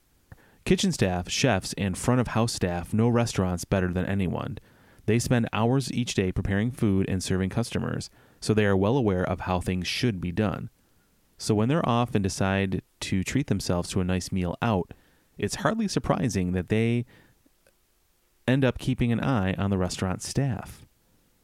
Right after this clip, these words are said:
Commenting on a Reddit feed, hundreds of experts have shared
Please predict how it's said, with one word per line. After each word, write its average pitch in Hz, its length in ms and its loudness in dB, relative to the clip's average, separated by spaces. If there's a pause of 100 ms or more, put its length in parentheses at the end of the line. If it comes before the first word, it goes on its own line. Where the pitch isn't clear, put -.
(640)
Commenting 196 480 2
on 110 180 2
a 98 200 2
Reddit 104 400 0
feed, 87 360 -4
hundreds 135 480 -2
of 95 180 0
experts 95 480 -4
have 87 300 -2
shared 95 500 -2